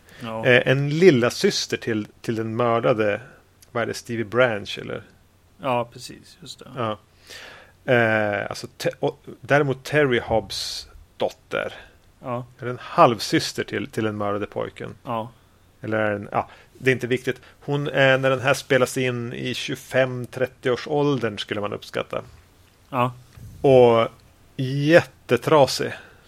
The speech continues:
Speaker 2: Och jättelik sin mamma.
Speaker 1: Ja.
Speaker 2: Det är verkligen som att se den här, eh, redneck-mamman från första filmen som står och säger, "Am I on T V?"
Speaker 1: Ja.
Speaker 2: Eh, igen, fast i H D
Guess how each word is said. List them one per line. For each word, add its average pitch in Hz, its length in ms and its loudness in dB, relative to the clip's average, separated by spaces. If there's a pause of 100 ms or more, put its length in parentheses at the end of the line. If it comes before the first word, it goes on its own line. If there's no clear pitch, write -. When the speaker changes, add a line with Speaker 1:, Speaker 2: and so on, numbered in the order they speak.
(280)
Speaker 2:
Och 147 160 0
jättelik 135 800 4
sin 107 200 -2
mamma. 110 340 -2 (280)
Speaker 1:
Ja. 123 260 -4 (320)
Speaker 2:
Det 139 80 2
är 127 40 2
verkligen 143 420 8
som 139 140 -6
att 127 60 -2
se 175 260 4
den 113 140 -2
här, 107 360 -2 (220)
eh, 104 220 -2 (180)
redneck-mamman 117 1000 0
från - 160 -6
första 127 320 0
filmen 113 420 0
som 104 360 -10 (120)
står 113 220 -6
och 107 80 -2
säger, 110 360 -2 (100)
"Am 127 480 0
I 120 40 -2
on 110 180 -6
T 123 440 -4
V?" 139 540 -2 (140)
Speaker 1:
Ja. 117 260 -4 (500)
Speaker 2:
Eh, 120 260 -2
igen, 117 640 2 (120)
fast - 400 -2
i 135 200 -6
H 131 280 6
D 120 380 4